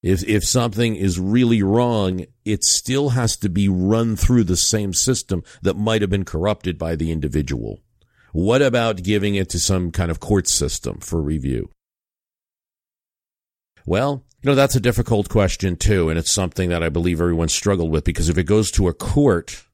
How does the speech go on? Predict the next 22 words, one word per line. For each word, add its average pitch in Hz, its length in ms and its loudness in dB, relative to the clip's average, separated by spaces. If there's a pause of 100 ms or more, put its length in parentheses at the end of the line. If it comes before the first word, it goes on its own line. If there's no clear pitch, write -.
(260)
this 95 200 0
is 92 80 2
what 98 140 0
James 92 300 -4
Madison 101 400 -4
wanted, 64 280 -8
for 87 140 0
the 80 80 2
Supreme 92 540 0
Court 120 440 2
instead 117 420 -4
of 95 120 -6
the - 80 -6
Senate - 520 -6 (260)
to 104 160 2
try 95 440 -2
the 87 120 -4
president 85 500 -2
once 80 240 -4
the - 120 -6
House 90 280 -4
said, 76 300 -4